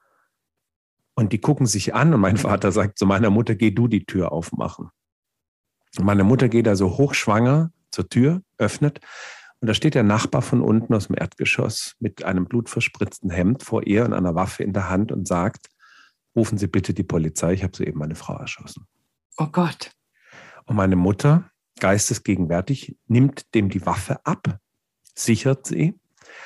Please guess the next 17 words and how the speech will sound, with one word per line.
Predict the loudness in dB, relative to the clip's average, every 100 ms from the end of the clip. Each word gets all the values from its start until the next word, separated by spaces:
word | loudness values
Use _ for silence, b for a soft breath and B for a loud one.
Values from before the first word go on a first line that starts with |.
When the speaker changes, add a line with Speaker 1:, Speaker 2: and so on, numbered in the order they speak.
| B
Speaker 1:
was | -4 -2
sie | 0
gelernt | 2 4 4 4
hat, | 2
weil | 2 2
sie | 2
war | 2 2
mit | 2 0
ihrem | -2 -2
Vater | -2 -4 0 0 0 -6
schon | -6 -4
öfters | -4 -2 -2
mal | -2
auf | -4 -4
dem |
Schießstand | -4 -2 -2 0 -2 -2
gewesen. | -4 -2 0 0 -4